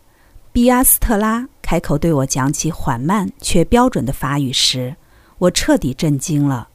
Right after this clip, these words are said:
他将右手放到我的肩上说道：“很高兴欢迎你来到我们的飞船，米歇。希望你一切顺利。希望以后也是如此。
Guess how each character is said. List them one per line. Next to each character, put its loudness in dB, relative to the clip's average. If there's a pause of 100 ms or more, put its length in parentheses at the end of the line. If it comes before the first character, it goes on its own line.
(920)
他 2
将 4
右 6
手 -2
放 0
到 2
我 0
的 -4
肩 0
上 0
说 -2
道 -6 (1400)
：“很 0
高 2
兴 2
欢 0
迎 0
你 2
来 0
到 0
我 0
们 -2
的 -4
飞 -2
船， -6 (240)
米 -2
歇。 -2 (800)
希 -2
望 2
你 0
一 -4
切 -2
顺 -2
利。 -6 (880)
希 0
望 2
以 0
后 2
也 2
是 -2
如 0
此。 -2